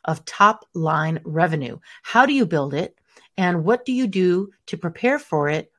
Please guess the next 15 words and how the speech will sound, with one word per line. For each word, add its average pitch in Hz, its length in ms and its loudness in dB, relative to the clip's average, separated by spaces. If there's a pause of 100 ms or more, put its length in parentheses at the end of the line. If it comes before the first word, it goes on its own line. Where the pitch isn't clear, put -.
(140)
once 180 640 -2 (160)
you 202 140 -4
get 285 200 0
it? - 140 -6 (1500)
Please 269 400 0
show 214 220 6
us 220 240 6
your 180 120 4
support 185 760 2
by 135 140 -6
following 196 520 0
us 185 260 -2
on 170 220 0
your 160 160 0
preferred 165 580 2